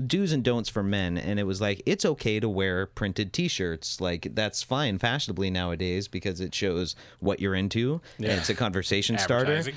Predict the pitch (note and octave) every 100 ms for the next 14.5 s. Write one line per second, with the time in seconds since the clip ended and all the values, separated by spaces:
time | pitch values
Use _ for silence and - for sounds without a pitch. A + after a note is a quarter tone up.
0 | C3 - B2+ A#2+ A#2+ A#2+ C3 C4 F3 A2+
1 | A#3+ G#3 B3 A3 C#4 C4+ B2 F#2+ G2+ G#2+
2 | F#2 C#3 G#3 F#3+ F3+ D3+ D3 B3+ F3+ D#3+
3 | E3 - C#3+ A#2+ A#2 A#2 - G2+ A#2 A2
4 | A#2 G2 G#2+ G2+ G#2+ G2+ A#2 G#2+ - B2
5 | A2+ G#2 - G2+ - G#2 F#2+ E2 - D#2+
6 | F#2 F#2 F2 F2 F2 E2+ F2 - F#2+ F2
7 | E2 F2 - F2+ F2 F2 A#2+ D3 - F#3+
8 | C3 A#2+ B2 F3+ G3+ A#2 E3+ D3 D#3 D3
9 | D#3 G3+ D#3 G#2+ G#2 F#2+ B2 A#2+ G#2 G2
10 | F2 F#2 G#2 G#2+ C3 C#3 - A2+ - A#2+
11 | F#2+ G#2+ A#2+ C3 F#2+ G#2 G#2 A#2 G2+ G#2
12 | F#2+ G#2 F#2+ B2 B2+ C#3+ A2+ G#2+ A2+ G2
13 | F#2+ F#2+ G2 - G#2 F#2+ - C3 - G#2
14 | G2 G2 F#2 G2